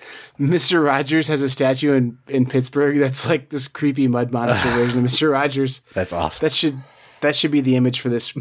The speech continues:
Speaker 1: episode.
Speaker 2: <laughs> Yeah, I'll find it.
Speaker 1: Oh, man. We have some great friends that are fans, um, and Scott's one of 'em. Uh, so shout out to Scott, man. I don't know if he gets enough Scott shout outs, but that dude's pretty awesome.
Speaker 2: Yeah, I agree.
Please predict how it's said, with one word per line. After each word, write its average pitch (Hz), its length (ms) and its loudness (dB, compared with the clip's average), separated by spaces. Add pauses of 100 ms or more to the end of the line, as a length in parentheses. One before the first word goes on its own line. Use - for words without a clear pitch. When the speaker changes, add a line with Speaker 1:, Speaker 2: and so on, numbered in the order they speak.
Speaker 1:
episode. 117 520 -2
Speaker 2:
<laughs> - 60 -10 (580)
Yeah, 98 140 4
I'll 98 80 6
find 87 320 2
it. - 160 -4 (580)
Speaker 1:
Oh, 139 300 0
man. 131 400 0
We 220 100 -2
have 254 100 0
some 160 180 0
great 147 240 0
friends 127 520 0 (220)
that 135 300 0
are 127 160 2
fans, 110 640 -6
um, 120 520 0
and 120 220 -2
Scott's 139 320 0
one 120 160 0
of 107 80 -6
'em. 107 140 -6 (440)
Uh, 123 240 2
so 135 140 0
shout 202 240 4
out 165 140 4
to 120 100 -6
Scott, 113 400 -4
man. 107 320 -8
I 123 140 -8
don't 151 80 0
know 151 60 4
if 131 100 -6
he 127 80 -2
gets 127 160 2
enough 113 180 -2
Scott - 320 -2
shout 107 240 0
outs, 107 220 0
but 95 100 -4
that 127 140 2
dude's 120 180 0
pretty 110 220 0
awesome. 104 420 -2
Speaker 2:
Yeah, 92 200 0
I 95 60 4
agree. 82 360 -4